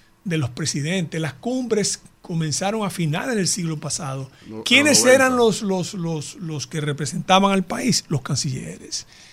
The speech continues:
Speaker 1: Y los embajadores tenían otra forma. Entonces Balaguer fue,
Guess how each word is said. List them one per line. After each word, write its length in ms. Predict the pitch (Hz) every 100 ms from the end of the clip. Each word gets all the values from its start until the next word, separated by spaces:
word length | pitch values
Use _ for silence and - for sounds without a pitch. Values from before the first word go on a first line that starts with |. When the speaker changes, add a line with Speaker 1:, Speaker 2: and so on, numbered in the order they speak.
| - _
Speaker 1:
Y 80 | -
los 180 | 160 -
embajadores 560 | 156 143 139 151 170
tenían 280 | 170 151 147
otra 200 | 143 143
forma. 300 | 127 165 165
Entonces 220 | 170 247
Balaguer 500 | 247 - 262 262 262 - - - _ _
fue, 600 | - 202 226 240 247